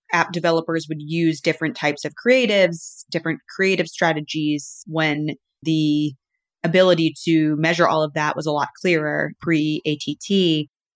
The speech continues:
How do you continue testing out these different strategies without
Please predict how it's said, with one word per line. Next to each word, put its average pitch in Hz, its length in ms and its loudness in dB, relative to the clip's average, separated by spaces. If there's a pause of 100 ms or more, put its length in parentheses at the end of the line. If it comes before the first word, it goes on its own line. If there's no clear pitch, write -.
(140)
How 220 480 4
do 196 140 0
you 170 1120 0
continue 170 420 0
testing 165 540 -2
out 156 240 0
these 165 160 -2
different 156 320 -2
strategies 160 960 -2
without 160 560 2